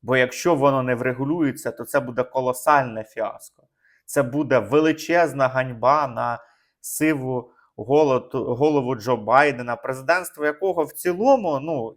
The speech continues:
якщо говорити для американців, більшою мірою можна нав-, назвати вдалим. Але часто найбільше заповнюється саме завершення. І завершення його президентської каденції може бути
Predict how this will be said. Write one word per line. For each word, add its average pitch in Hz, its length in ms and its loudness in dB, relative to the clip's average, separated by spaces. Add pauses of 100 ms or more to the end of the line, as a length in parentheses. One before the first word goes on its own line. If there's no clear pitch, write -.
якщо 120 360 -8
говорити 117 360 -8
для 123 140 2
американців, 135 680 -4
більшою 156 420 -12
мірою 147 280 -2
можна 139 400 -6
нав-, 113 260 -8
назвати 120 500 -2
вдалим. 113 480 2 (640)
Але 143 680 6
часто 156 880 0 (580)
найбільше 139 560 -2
заповнюється 135 640 -6
саме 127 420 -4
завершення. 120 800 -2 (380)
І 127 80 -6
завершення 135 640 4
його 123 160 -4
президентської 123 760 -4
каденції 123 600 -4
може 117 280 -10
бути 113 480 -6